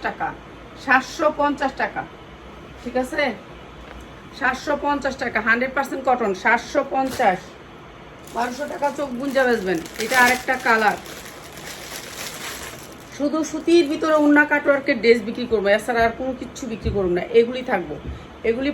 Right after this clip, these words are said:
প্রতিদিন ভিডিওতে থাকবো, ঠিক আছে? ডিজাইনগুলি থাকবো, খালি এক এক দিনে এক একটা ডিজাইন, এক এক দিন এক একটা ডিজাইন থাকবে। বেশিরভাগ ড্রেস আসবে এগুলা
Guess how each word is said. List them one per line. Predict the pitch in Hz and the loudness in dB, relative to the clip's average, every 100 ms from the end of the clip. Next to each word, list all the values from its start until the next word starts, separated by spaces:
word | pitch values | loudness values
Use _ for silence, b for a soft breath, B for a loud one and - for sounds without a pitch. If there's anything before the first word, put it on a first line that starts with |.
| 277 | 2
প্রতিদিন | 294 302 240 277 294 | 2 2 0 2 2
ভিডিওতে | 240 233 240 233 | 2 0 -2 -2
থাকবো, | 196 185 - - 170 - - - - - | -2 -4 -4 -12 -14 -16 -18 -20 -20 -14
ঠিক | 311 | -10
আছে? | - 214 | -10 -8
ডিজাইনগুলি | 185 247 262 269 254 240 | -4 4 6 6 2 -4
থাকবো, | 247 185 170 | -4 -4 -4
খালি | 233 190 | -4 -2
এক | 233 240 | -2 -4
এক | 254 220 | -6 -4
দিনে | 240 | -2
এক | 208 220 | -2 -4
একটা | 214 220 | -6 -6
ডিজাইন, | 185 170 160 147 - - - - - - - - | -4 -4 -6 -8 -18 -20 -20 -20 -20 -20 -16 -6
এক | 226 269 | -2 -2
এক | 226 | -2
দিন | 277 269 | -4 -4
এক | 233 233 | -2 -4
একটা | 240 262 | -4 -6
ডিজাইন | 214 180 190 175 | -6 -6 -8 -6
থাকবে। | 180 151 185 - - - - - - - - - - - - - - - - - - - - - - - - - - - - - - - - - - - - - - - | -8 -10 -14 -16 -18 -18 -18 -18 -18 -20 -20 -20 -20 -20 -20 -20 -20 -20 -20 -20 -18 -20 -18 -18 -18 -18 -18 -18 -18 -18 -18 -18 -18 -18 -18 -18 -18 -20 -18 -18 -14 -2
বেশিরভাগ | 226 233 254 285 277 | 0 0 4 6 6
ড্রেস | 220 240 240 | 6 4 4
আসবে | 254 220 | -4 2
এগুলা | 247 190 175 | 4 4 2